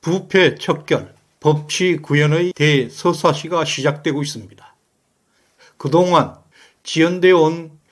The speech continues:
문재인과 이재명 패밀리의 부패 비리가 강력하게 청산될 전망입니다. 지금까지 참고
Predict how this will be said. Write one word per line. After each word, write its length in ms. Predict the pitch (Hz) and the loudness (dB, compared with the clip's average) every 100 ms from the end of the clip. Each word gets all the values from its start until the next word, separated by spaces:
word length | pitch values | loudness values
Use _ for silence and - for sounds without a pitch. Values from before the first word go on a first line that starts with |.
| _ | _
문재인과 760 | - 143 156 165 180 180 170 131 | -2 0 2 2 2 2 2 4
이재명 680 | 143 151 160 160 185 190 | 2 2 0 0 -4 -6
패밀리의 680 | - 208 208 190 135 107 92 _ | -6 -4 -2 -2 0 -2 -8 _
부패 680 | 151 151 147 147 147 147 - | -4 -4 -2 0 2 0 -6
비리가 640 | 135 139 139 147 - - _ _ _ - | -4 -4 -4 -4 -6 -14 _ _ _ -14
강력하게 840 | - 139 151 170 - 196 190 180 | -4 -2 0 -2 -2 0 0 -2
청산될 720 | - 175 151 147 143 160 160 | -4 -6 -4 -2 0 -2 -4
전망입니다. 720 | - 127 131 147 117 92 - - - _ _ _ _ _ _ _ _ _ _ _ - | -8 -8 -6 -6 -6 -12 -20 -20 -20 _ _ _ _ _ _ _ _ _ _ _ -4
지금까지 760 | 170 165 190 185 139 110 - _ _ _ _ _ | -2 -2 0 0 0 -4 -12 _ _ _ _ _
참고 720 | - - 170 147 160 139 - | -12 -6 -6 -4 -4 -4 -6